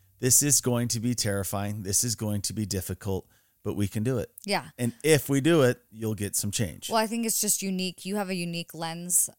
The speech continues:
Speaker 2: um, that you wear, that you see through, right? 'Cause you can see the parent perspective, the spouse perspective, the addict perspective. And so that's why you're able to, to see things for exactly what they are.
Speaker 1: There's so many challenges and problems in the world, and we seek help for all of them.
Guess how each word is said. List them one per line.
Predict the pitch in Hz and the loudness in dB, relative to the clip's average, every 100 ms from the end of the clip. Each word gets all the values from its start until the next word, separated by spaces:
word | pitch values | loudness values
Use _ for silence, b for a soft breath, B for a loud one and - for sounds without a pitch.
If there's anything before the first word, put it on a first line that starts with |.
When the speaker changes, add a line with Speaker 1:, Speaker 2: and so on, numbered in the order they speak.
| - | -10
Speaker 2:
um, | 175 165 160 | -6 -6 -8
that | - | -10
you | 180 175 156 - | -6 -4 -6 -12
wear, | - 151 135 - | -6 -4 -4 -8
that | 170 175 | -8 -6
you | 165 175 | -6 -4
see | - 175 | -2 -2
through, | - 143 92 165 - | -6 -10 -12 -16 -8
right? | 156 160 - | -4 -4 -8
'Cause | - 175 | -8 -6
you | 196 | -4
can | 190 185 | -4 0
see | 185 | 0
the | 165 170 | -2 -8
parent | 190 175 - | -8 -8 -4
perspective, | 185 - 160 - 151 - | -4 -2 -6 -6 -10 -4
the | 170 | -2
spouse | 165 151 - | -2 0 -2
perspective, | 175 - - 156 - 160 - | -2 -6 -4 -6 -8 -10 -8
the | 156 - | -8 -4
addict | 156 156 - | -4 -6 -10
perspective. | 185 - 151 - 156 | -6 -4 -4 -8 -12
And | 98 185 | -8 -4
so | 185 160 - b b b | -2 -4 -8 b b b
that's | 202 - 185 | -2 -2 0
why | 165 151 | 0 0
you're | 156 160 - | -4 -6 -4
able | 175 156 143 | -4 -4 -6
to, | - 175 147 - _ | -2 -2 -2 -6 _
to | - 190 | -2 4
see | - 226 214 185 185 - _ - _ _ - | 4 4 2 0 -4 -14 _ -20 _ _ -8
things | 185 175 | -4 -2
for | - 160 | -2 -4
exactly | 143 160 147 - 160 | 0 2 2 -2 -8
what | 156 | -8
they | 143 80 | -8 -6
are. | 120 139 | -6 0
Speaker 1:
There's | 226 - | 4 6
so | 240 | 6
many | 233 220 | 4 2
challenges | 147 180 170 170 143 123 | 2 2 2 2 2 0
and | 120 | 0
problems | 147 143 139 117 | 2 2 2 0
in | |
the | 110 | -2
world, | 95 90 - | -4 -6 -6
and | 127 | -2
we | 139 | 2
seek | - 202 - | 4 4 0
help | 135 151 - | 0 0 0
for | 131 | -2
all | 104 127 117 | 2 2 2
of | 80 | -2
them. | 80 | -12